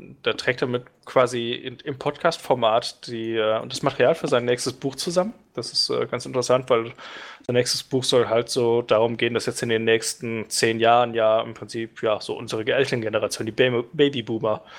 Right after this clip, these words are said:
ja in, äh, Rente gehen. Und dass wir damit auf einmal massiv weniger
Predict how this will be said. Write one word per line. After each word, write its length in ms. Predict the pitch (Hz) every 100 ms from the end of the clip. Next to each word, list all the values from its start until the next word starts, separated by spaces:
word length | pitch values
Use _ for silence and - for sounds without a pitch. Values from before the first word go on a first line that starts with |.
| - - - _
ja 200 | 117 110 110
in, 320 | 113 113 110
äh, 20 |
Rente 540 | 104 104 - 120 127 147
gehen. 280 | 143 147 160 _ - _ _ - _ _ _ _ _ - -
Und 320 | 160 131 -
dass 140 | 127 131
wir 60 |
damit 240 | 127 120 120
auf 120 | 117
einmal 480 | 120 120 113 113 127
massiv 520 | 120 120 - 185 180
weniger 720 | 156 160 143 139 135 147 -